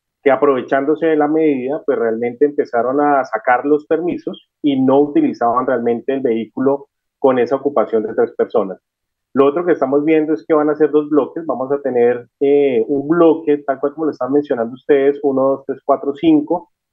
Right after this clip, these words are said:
que podrán circular los días pares y el otro bloque los días impares.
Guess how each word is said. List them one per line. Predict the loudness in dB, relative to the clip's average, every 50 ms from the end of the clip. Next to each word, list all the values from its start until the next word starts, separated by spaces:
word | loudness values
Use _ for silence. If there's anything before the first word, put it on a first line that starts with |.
| _ _ _
que | 2 2 2
podrán | 4 2 2 2 2 2 2 2 2 0 0
circular | -2 -4 -4 0 0 0 2 4 2 2 2
los | 0 -2 0
días | 0 0 0 0 -2 _
pares | 0 2 2 2 0 -4 -6 -8 -16 _ _
y | -12 -6 -4 -2 0 0 0 0 0
el | 0
otro | 0 0 -2 -4 -2
bloque | 0 2 2 2 2 0
los | -2 -2 -2
días | -2 -4 -6 -6 -4 -6
impares. | -6 -4 0 0 0 0 0 -4 -8 -10 _